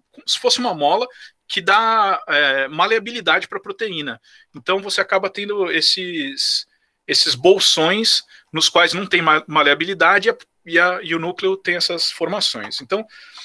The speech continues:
que é, que, que, que que a gente fez? Primeiro, né, mais uma vez, foi lá, é, isso aqui é, é dado de patch clamp, né? Pega um, uma pipeta,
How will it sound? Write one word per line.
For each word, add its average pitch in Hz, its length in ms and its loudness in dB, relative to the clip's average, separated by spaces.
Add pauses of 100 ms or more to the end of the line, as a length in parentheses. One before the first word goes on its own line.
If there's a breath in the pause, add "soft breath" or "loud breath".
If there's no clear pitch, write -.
(180 loud breath)
que 214 80 0
é, 196 200 6
que, - 200 -10
que, 254 240 -4
que - 160 -8
que 240 80 -2
a 220 40 0
gente 220 200 -2
fez? - 260 0
Primeiro, 214 520 0 (100)
né, 160 120 -4
mais 156 200 0
uma 190 120 0
vez, 110 400 -4
foi 165 200 -2
lá, 196 320 4 (360 soft breath)
é, 143 320 6
isso 156 160 2
aqui 202 240 2
é, 175 240 6 (300)
é 139 160 2
dado 151 380 0
de 135 240 -10
patch 160 340 0
clamp, 123 380 -6
né? 120 260 -12
Pega 127 220 -2
um, 127 360 -14
uma 123 200 -8
pipeta, 196 640 0